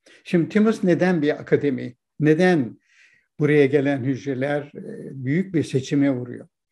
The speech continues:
Ön hücreler kemik iliğinden çıktıktan sonra T hücre olmaya karar vermiş hücreler timusa giriyorlar. Tepeden aşağı doğru inerken timusta bütün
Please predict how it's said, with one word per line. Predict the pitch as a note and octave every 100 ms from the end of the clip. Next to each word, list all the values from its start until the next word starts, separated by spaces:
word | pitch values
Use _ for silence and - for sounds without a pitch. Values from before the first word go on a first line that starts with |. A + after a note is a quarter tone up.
| _ _ _ _ _ _ _ _ _ _ -
Ön | C4+
hücreler | F3 D3 - C3+ A2+ D3+ G#3+
kemik | - E3+ D#3+ F3
iliğinden | D#3+ - F3 C#3
çıktıktan | - - - - F3+ F#3
sonra | F#3 C#3+ B2 A#2
T | - D#3
hücre | D3+ D#3 D3 -
olmaya | E3 C#3+ D3 C3+ A2+
karar | - C3 D3 C3
vermiş | C#3 G#2+ B2+ -
hücreler | D#3 B2 - E3 A3 -
timusa | D#3 B2+ E3+ F#3+ - - _
giriyorlar. | D3+ D3+ C#3+ A#2+ D3 G3+ -
Tepeden | D#3 E3 F3+ E3+
aşağı | D#3 - D#3+ D3+ C3+
doğru | C3+ C3+
inerken | C#3 E3+ F3+ B3 A#3+ - C3 D3 A#3 - _ _ _ _ _ _ -
timusta | F3 A#3+ A3+ - - D3+ C3+ D3+ - _ _ _ _ -
bütün | D3 G3 G3 D#4 E4 B2 G#2